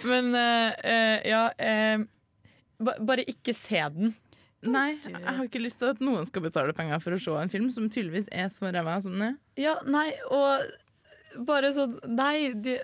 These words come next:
Speaker 1: øh, det er så feil. Alt er feil. Og, øh, som nordmann da, å gå og se den og forvente å få noe norskt,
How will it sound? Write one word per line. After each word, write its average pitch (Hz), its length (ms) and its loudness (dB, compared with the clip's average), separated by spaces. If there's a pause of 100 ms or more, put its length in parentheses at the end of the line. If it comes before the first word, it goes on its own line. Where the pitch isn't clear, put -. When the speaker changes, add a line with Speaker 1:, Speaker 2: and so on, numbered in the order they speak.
(180)
Speaker 1:
øh, 285 260 4
det 240 160 2
er 220 80 -4
så 262 80 -2
feil. 269 480 2
Alt 262 320 2
er 277 80 -2
feil. 240 380 2 (580)
Og, 254 220 4
øh, 254 720 4 (220)
som 254 240 0
nordmann 220 560 2
da, 262 160 4
å 233 80 -2
gå 214 160 -2
og 208 160 0
se 214 160 2
den 233 320 0
og - 320 -8
forvente 220 560 -2
å 220 80 0
få 196 160 0
noe 208 80 2
norskt, 254 460 0